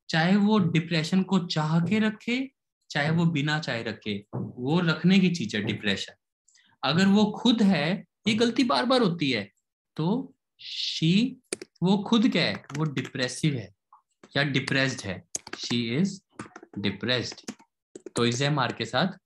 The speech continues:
वो depressed है। ऐसे ही hypertension वो रखता है, she has hypertension, but hypertensive वो खुद है। करके देखो, वो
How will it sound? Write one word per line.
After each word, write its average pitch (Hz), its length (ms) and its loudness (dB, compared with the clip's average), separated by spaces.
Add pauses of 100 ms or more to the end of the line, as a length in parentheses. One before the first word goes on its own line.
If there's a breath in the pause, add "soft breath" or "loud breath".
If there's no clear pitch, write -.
वो 123 180 -2
depressed 107 600 -4
है। 110 320 -6 (460)
ऐसे 127 300 -2
ही 220 160 4
hypertension 170 840 2
वो 208 140 2
रखता 175 360 0
है, 123 200 -4 (500)
she 165 280 2
has 156 180 0 (140)
hypertension, 143 760 -4 (720)
but 147 160 0
hypertensive 170 1000 2
वो 160 100 2
खुद 165 380 -2
है। 113 240 -8 (3250)
करके 131 200 -2
देखो, 196 400 2 (420)
वो 180 480 2